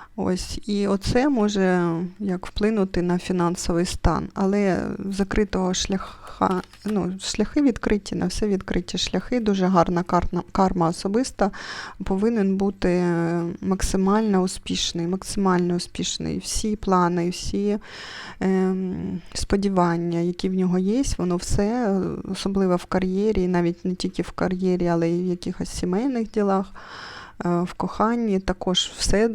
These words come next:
повинно бути на всі сто відсотків класно.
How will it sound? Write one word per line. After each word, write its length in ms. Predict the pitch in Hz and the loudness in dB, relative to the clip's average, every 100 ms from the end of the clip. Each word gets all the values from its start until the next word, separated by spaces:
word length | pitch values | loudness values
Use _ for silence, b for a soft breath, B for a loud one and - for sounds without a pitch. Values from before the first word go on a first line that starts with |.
| - | -4
повинно 460 | 196 185 202 185 | -4 0 2 2
бути 400 | 180 190 208 - | 2 0 0 0
на 100 | 175 | 0
всі 220 | 170 - 196 | 0 -2 -4
сто 260 | - 185 | -2 0
відсотків 640 | 180 185 - 190 - 185 - | 0 -2 0 0 -2 -8 -4
класно. 640 | 175 165 165 - 165 185 | 0 0 0 -4 -6 -8